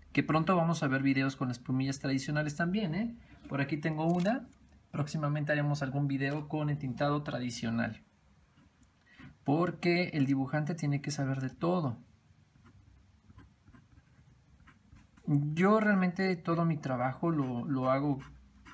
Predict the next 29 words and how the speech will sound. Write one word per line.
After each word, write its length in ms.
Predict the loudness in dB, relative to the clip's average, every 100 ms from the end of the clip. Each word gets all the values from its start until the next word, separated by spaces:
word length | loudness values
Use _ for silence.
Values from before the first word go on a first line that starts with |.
| -20 _ -20 -20 -20 -20 -6
el 360 | -2 -2 -4 -8 -6
noventa 360 | -2 -2 0 0
y 60 |
nueve 220 | 2 2 0
por 220 | -4 -4
ciento 440 | -2 -2 -2 -2
lo 140 | 0 0
hago 440 | 0 -2 -4 -6 -14 -20 -20 -20 -14 -4
eh, 280 | -2 0
digital 500 | -2 -4 -4 0 2
ya, 320 | 2 0 -2 -8 -2
pero, 440 | 2 2 2 0 -6 -20 -20 -20 _ _ _ -10 0
em, 540 | 2 2 2 0 2
no 120 | 2
significa 520 | 2 0 0 -2 -6 -2
que 80 |
no 120 | 0 2
me 140 | 2
guste 580 | 6 4 4 0 0 0
lo 200 | -2 -2
tradicional. 580 | -2 -2 0 0 2 2
Yo 60 | 2
empecé 340 | 0 0 0
tradicionalmente, 920 | 0 -2 -2 -2 -2 0 0 0 -4 -8 -10
por 100 | -12
supuesto, 500 | -12 -10 -8 -6 -6
como, 240 | -4 -2
pues, 840 | -4 -8 -4 -2 -2 -6 -4 2
muchos. 460 | 2 2 -2 -8